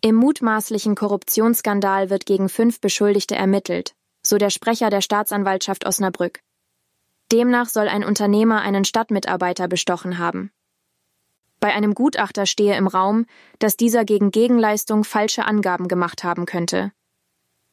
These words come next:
Die zwei weiteren Beschuldigten würden eine untergeordnete Rolle spielen.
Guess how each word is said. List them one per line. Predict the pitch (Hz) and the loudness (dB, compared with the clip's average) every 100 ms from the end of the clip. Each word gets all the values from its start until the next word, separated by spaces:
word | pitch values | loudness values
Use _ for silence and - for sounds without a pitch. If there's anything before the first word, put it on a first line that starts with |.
| _ _ - | _ _ -2
Die | 220 | -2
zwei | - 220 214 | 0 0 0
weiteren | 226 262 220 202 | 0 -2 0 0
Beschuldigten | 196 - 208 208 - 220 220 | 0 2 2 2 0 2 4
würden | 214 214 | 2 2
eine | 208 202 202 196 - | 2 0 0 -2 -4
untergeordnete | - 254 262 220 208 202 202 208 214 | 0 2 2 0 0 0 -2 -2 -2
Rolle | 202 196 170 | 0 -2 -2
spielen. | - - 175 170 196 | -6 -2 -2 0 -4